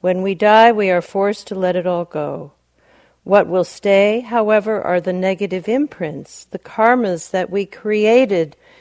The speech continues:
in order to obtain such worldly success." So this is,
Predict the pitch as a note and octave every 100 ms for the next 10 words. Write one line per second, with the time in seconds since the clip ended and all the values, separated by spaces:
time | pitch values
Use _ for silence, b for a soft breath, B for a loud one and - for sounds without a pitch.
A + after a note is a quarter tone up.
0 | b G3 G3+ G#3 A3 G#3 G3+ - G#3+ G#3
1 | F3+ - G3+ B3 C4+ A#3 E3+ D3 - F#3
2 | - F3 F#3 G3 F#3+ F3+ F3+ F3 - E3+
3 | - - D#3+ C3+ - - _ _ _ _
4 | _ _ _ b b b b b b b
5 | b b b - A#3 C4 - A4 E4+